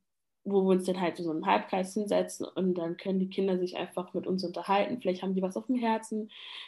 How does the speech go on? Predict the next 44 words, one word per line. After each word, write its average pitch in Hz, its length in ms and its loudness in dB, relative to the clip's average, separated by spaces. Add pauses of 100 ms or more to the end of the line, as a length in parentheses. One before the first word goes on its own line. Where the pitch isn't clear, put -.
vielleicht 208 180 2
haben 214 120 4
die 208 80 0
was 208 140 4
Schlechtes 208 360 0
irgendwie 214 160 2
erlebt. 214 400 2
Dann 190 320 2 (280)
habe 196 220 2
ich 196 60 0
das 190 180 0
halt 190 140 -2
mit - 80 -6
eingebunden 202 720 2
mit, 185 280 0
äh, 180 340 0
Antirassismusarbeit 196 1200 0
und 185 140 0
denen 185 160 2
erstmal - 320 -8
erzählt, 190 520 2 (380)
von 185 140 -2
ganz, 185 240 2
ganz 180 180 -2
klein, 185 500 0 (360)
ähm, 175 360 0
mich 190 200 2
angetastet, 196 1000 0
ähm, 180 460 -2 (680)
was 185 240 2
für - 140 -4
Arten 208 320 2
das 202 180 -2
gibt, 190 320 -2
was 185 160 -4
es - 140 -12
überhaupt 180 480 -8
ist, 240 500 6
also 185 180 -4
kindgerecht 190 540 -2
natürlich 190 320 -2
auch 165 180 -6
zu - 140 -14
erklären 220 880 0